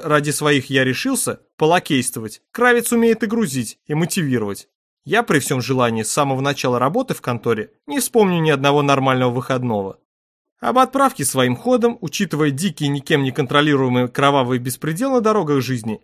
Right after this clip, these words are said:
и речи быть не могло. К концу первого месяца после переворота только-только начали разворачиваться в эту сторону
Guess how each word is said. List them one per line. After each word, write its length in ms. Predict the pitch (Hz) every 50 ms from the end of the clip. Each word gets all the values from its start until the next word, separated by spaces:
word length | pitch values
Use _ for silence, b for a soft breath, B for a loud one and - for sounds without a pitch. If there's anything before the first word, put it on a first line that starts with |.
| _
и 80 | - 233
речи 300 | 233 175 160 156 - 151
быть 220 | 139 139 127 -
не 60 | - 123
могло. 460 | 117 113 104 117 117 107 98 - _ _ _ _ _ _ _ _ _ _ _ _
К 20 | -
концу 320 | - 185 196 190 - 262
первого 360 | 208 - 147 131 127 123 120
месяца 340 | 120 147 196 240 226 - -
после 320 | - - 214 190 - 208 185
переворота 720 | - 202 180 175 185 170 175 180 170 - 180 175 175 _ _ _ _ _ -
только-только 600 | - 277 285 - - 185 - - 156 135 - 147
начали 320 | 143 143 139 127 - 127 127
разворачиваться 760 | 123 123 - 160 180 226 262 269 247 - 165 139 127 -
в 60 | 127 147
эту 180 | 139 139 139
сторону 540 | 127 - - 269 269 208 151 117 101 - _